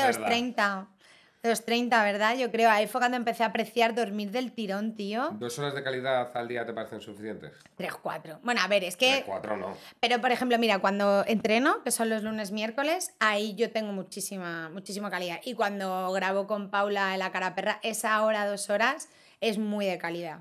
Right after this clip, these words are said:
Speaker 2: ¿No ha llegado ni el entreno, ni La Cara Perra, o alguna cosa en fin de semana, llegar algún día a decir, "Puf"? ¿O, o, o te ha pasado algún día de decir, de decir, "Tengo que hacer esto"? Coger el teléfono y decir, "No voy". Y sin excusa, "No voy porque no puedo".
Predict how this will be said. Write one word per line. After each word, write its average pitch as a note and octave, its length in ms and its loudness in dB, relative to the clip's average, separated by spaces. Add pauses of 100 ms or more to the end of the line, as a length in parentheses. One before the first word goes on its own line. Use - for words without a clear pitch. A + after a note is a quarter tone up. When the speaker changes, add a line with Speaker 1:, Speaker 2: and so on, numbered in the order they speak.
Speaker 2:
¿No A2+ 100 -6
ha A#2+ 60 -2
llegado C#3 340 0
ni C3+ 120 -4
el B2+ 80 -2
entreno, B2 440 -2
ni A#2+ 140 -6
La A2+ 160 -4
Cara G#2+ 200 -2
Perra, A#2+ 440 -2
o A2 120 -4
alguna A2+ 240 -6
cosa A2+ 180 -10
en G#2+ 60 -12
fin G#2+ 120 -10
de G#2 80 -8
semana, G#2+ 460 -4
llegar G#2+ 480 -2
algún G#2+ 260 -6
día A2+ 140 -6
a G#2 40 -6
decir, G2+ 400 -10
"Puf"? - 300 -10 (1000)
¿O, A2 120 -6
o, A2+ 340 -6 (100)
o G#2 60 -4
te B2 100 2
ha C3 120 4
pasado C#3 440 2
algún B2 260 -4
día C3 160 0
de A#2+ 260 0
decir, A2+ 460 -4
de A2+ 160 -6
decir, G#2 380 -8
"Tengo A2 120 -4
que G#2+ 60 0
hacer F#2+ 160 -4
esto"? F2+ 220 -14
Coger - 240 -10
el G2 40 -14
teléfono A#2+ 400 -8
y A2+ 80 -8
decir, G2 420 -10
"No G#2+ 260 -6
voy". F2 260 -6 (380)
Y G#2 80 -12
sin G#2+ 140 -8
excusa, G2+ 380 -8
"No G#2 120 -8
voy A#2 140 0
porque G#2+ 280 -8
no G2 160 -8
puedo". D#2+ 320 -14